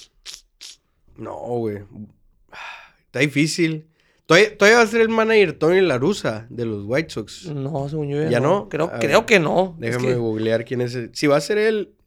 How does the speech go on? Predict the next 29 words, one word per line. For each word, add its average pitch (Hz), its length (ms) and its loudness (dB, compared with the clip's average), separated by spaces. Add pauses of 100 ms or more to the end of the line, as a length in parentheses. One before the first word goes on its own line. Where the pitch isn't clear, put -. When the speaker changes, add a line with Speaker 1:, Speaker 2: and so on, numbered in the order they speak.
(140)
Speaker 1:
sí, 131 400 -4
no 127 200 0
voy 127 140 2
a 123 40 -2
agarrar 110 260 -4
los - 20 -6
White 101 240 -10
Sox. - 200 -6
Speaker 2:
Es 151 60 -2
que, 220 160 4
es 190 100 6
lo 208 120 6
que 185 60 0
te 180 80 2
decía, 170 220 6
ah, 185 40 8
es 180 80 4
que 190 100 -2
sí 190 100 -2
es 175 120 -2
una 190 400 2
Speaker 1:
A 131 120 -2
ver, 113 160 2
White 120 240 0
Sox 131 200 -6
manager. 156 520 0
No, 131 220 2
ya 117 180 2
es - 260 -6